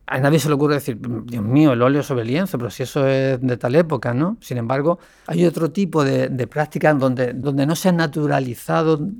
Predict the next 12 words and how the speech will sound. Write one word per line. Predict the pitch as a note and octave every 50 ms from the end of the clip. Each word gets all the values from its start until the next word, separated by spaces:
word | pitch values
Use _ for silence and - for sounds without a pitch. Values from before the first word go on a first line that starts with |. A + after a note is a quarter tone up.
| B3 - - -
de | C#3+ C3+
una | D3 D3+ D3+
manera | D3+ D3 D3 C#3+ D3 D3
tan | C#3+ D3 D3 D3 D3 D3 C#3+
terminante | C#3+ - C#3+ C#3+ C#3+ C#3+ C#3+ D#3 D#3+ E3 E3 D3+ - D#3+ E3 A3 G#3+ - - - - _
la | B2 C3 B2+
visibilidad | A#2 B2 A#2+ - C#3+ B2 B2+ A#2 A#2+ A#2 A2+ A#2 A#2 A#2+ B2
del, | C3 C3 B2+ B2 A#2+ A#2 -
de | - - A2+ - - - F3 F3+ F#3 F#3 F3+ D#3+ -
la | B2+ A#2+
tecnología, | - B2+ A#2+ A2+ A#2 A2 G#2 F2+ C3 E3 F3+ - -
¿no? | B2 - G#3 A3+